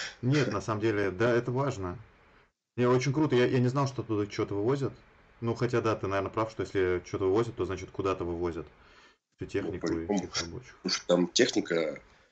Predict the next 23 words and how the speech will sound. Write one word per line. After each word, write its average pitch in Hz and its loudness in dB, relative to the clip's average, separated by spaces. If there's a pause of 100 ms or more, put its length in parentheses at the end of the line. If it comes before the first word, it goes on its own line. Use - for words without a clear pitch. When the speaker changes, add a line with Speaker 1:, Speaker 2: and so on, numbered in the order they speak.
(500)
Speaker 2:
блин, 92 2
я 87 6
не 92 6
знаю, 107 6
сколько - -4
там 85 -2
единиц 90 -2
техники 104 -2
было, 82 -4
но 80 -4
техника - -6
тоже 98 -2
вся - 0
новая, 101 2
короче, 71 -6 (420)
с - -2
московскими 90 -2
номерами 85 -2
причем. - -12
<laughs> - -12
Номера 90 2
московские, 101 2
техника - -2